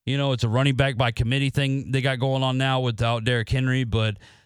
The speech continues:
the Titans defense is starting to play real well. So,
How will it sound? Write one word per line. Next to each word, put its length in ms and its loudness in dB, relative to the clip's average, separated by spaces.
the 200 0
Titans 340 0
defense 380 -2
is 100 -2
starting 220 -2
to 60 -6
play 200 -2
real 240 -2
well. 220 -2
So, 400 -4